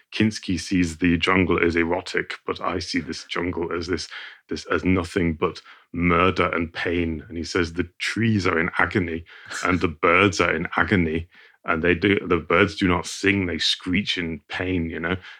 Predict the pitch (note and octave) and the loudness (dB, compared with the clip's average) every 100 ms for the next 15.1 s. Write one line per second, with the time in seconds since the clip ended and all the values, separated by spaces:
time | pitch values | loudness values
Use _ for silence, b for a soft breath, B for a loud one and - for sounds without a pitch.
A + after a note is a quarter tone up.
0 | B E2 G2+ F2+ G#2 G2 G#2 F#2 G#2 G2 | B 2 2 4 2 2 2 6 6 6
1 | E2+ D#2+ - F2+ F#2 F#2+ - b b b | 4 0 -4 -2 0 0 -2 b b b
2 | F2+ E2 F2+ E2+ F#2 F2+ D#2 E2 - - | -4 0 4 4 4 2 2 0 -8 -14
3 | B - - - B4 - - - A3+ - | B -8 -6 -6 -4 4 4 6 2 0
4 | B B - G3+ C#3+ D#3 - D3+ G#2 G#2+ | B B 2 6 8 8 6 6 8 6
5 | C3+ C3+ B2+ - C#3 C#3+ - A#2+ A#2+ A#2+ | 6 6 6 6 6 6 4 4 4 4
6 | A2 G2 F#2+ A2 G#2+ F#2+ F#2 F2 B B | 2 2 2 2 0 2 0 0 B B
7 | B B - F2 E2 D#2+ A#2 F2+ F#2+ G2 | B B 0 2 2 2 2 4 4 4
8 | G#2+ A2 A2 C3 A2+ C3+ B2+ - B2+ G#2 | 4 4 2 2 4 2 4 4 4 4
9 | G2+ G2 G2 F#2+ G2+ G#2+ G2+ - G2 F2+ | 4 4 4 6 6 6 6 4 2 2
10 | F2 B B B B F2 F2 E2 F2 F2 | 0 B B B B 0 2 4 0 -2
11 | B B B _ E2+ E2 E2+ - - A2 | B B B _ 0 2 0 -2 0 4
12 | G2+ G#2 - - G#2 - F#2 G2+ F#2 D#2 | 4 2 -2 -2 -2 0 2 4 2 0
13 | - F2 F2 E2+ E2 D2+ E2+ - F2+ F2+ | 0 2 4 4 2 0 -4 -6 -6 -4
14 | F2 D#2+ F2 F2+ E2+ D#2+ E2 - - D#2+ | -8 -6 -4 -4 -6 -6 -8 -6 -6 -6
15 | D#2 | -6